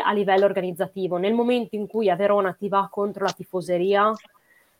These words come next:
è una cosa abbastanza importante, diciamo che va a influire particolarmente. Verona, a Verona Juric è amato, perché è una persona che parla chiaro,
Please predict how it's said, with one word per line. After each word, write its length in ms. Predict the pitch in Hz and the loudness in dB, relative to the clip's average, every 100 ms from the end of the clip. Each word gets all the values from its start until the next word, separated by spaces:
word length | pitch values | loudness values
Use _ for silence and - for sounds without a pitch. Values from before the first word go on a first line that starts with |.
| _ _ | _ _
è 100 | 233 | 4
una 160 | 240 | 4
cosa 220 | 233 233 220 | 4 2 0
abbastanza 480 | 190 - 202 190 | -2 -2 -2 0
importante, 640 | 202 196 190 190 180 170 185 | -2 0 0 2 0 0 -4
diciamo 340 | 180 - 208 | -6 -2 -2
che 140 | 202 214 | -2 2
va 120 | 190 | 4
a 60 | 196 | 4
influire 420 | 185 202 190 196 | 0 0 2 2
particolarmente. 1120 | 190 180 190 185 175 170 170 165 165 170 156 _ _ _ _ _ | 0 -2 -2 0 0 -2 -4 -6 -4 -6 -6 _ _ _ _ _
Verona, 800 | 240 214 208 220 240 247 226 - | 2 6 8 8 8 8 6 2
a 120 | - | 0
Verona 360 | 202 214 226 240 | 4 6 4 2
Juric 480 | 202 208 208 - - 202 196 - | 0 0 -2 -4 0 2 2 -2
è 80 | 185 | -2
amato, 640 | 185 185 185 180 170 170 _ _ _ | 0 0 -2 -2 -4 -4 _ _ _
perché 320 | 196 185 214 | -2 0 0
è 120 | 190 | 2
una 240 | 190 196 190 | 2 2 0
persona 380 | 196 - 220 226 | -2 -4 -2 -4
che 100 | 226 | 0
parla 460 | 185 180 190 185 | 0 2 4 2
chiaro, 540 | - 202 175 165 165 | 2 2 4 2 0